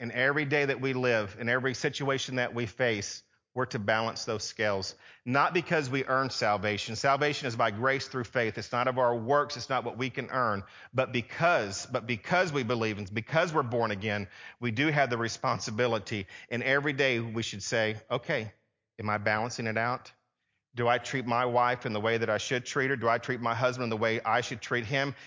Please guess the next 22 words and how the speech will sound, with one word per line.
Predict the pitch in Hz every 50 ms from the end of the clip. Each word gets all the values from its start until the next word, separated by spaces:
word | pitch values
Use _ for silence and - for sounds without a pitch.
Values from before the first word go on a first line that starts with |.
| - - -
Am | 117 117
I, | 123 127 135 131
am | 131 120 117 127
I, | 127 131 135 135
am | 131 123 127
I | 131 143
leading | 139 135 143 143 147 143
my | 139 135 135
children | 127 - - 151 143 143 147 147 147 147 135 -
and, | 127 117 123 -
and | 127 120 117 123
as | 123 123 117 107 -
children, | - - 151 147 147 147 151 151 147
as | 135 123 110 -
teenagers, | - - 151 147 143 147 151 143 131 143 123 104
am | 131 120 123 123
I | 131 131
being | 139 139 143 139
respectful | 127 120 - - 143 139 - 131 117
to | - 139
my | 127 117 107
parents? | - - - 156 151 147 147 151 151 - -